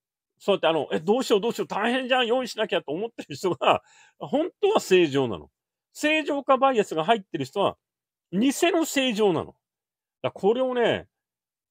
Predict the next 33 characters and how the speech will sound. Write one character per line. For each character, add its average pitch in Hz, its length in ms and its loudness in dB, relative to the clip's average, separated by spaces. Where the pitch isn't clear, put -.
ち - 100 -14
ゃ 208 140 -6
ん 220 40 -8
と 208 100 -4
見 165 140 -4
極 240 260 -4
め 233 120 -2
て 202 200 2
用 196 220 2
意 135 40 -4
し - 120 -8
な 135 140 0
い 120 80 -4
と、 127 320 -2
周 277 260 4
り 247 60 -8
九 302 160 -4
割 226 180 6
そ 175 160 -4
う - 20 -2
だ 143 80 0
か 127 100 -4
ら、 170 180 2
誰 269 180 6
か 220 100 0
に 160 60 -2
こ 180 140 0
れ 180 100 0
言 226 140 0
う 160 40 -4
で 107 80 -8
し - 100 -10
ょ？ 185 160 -4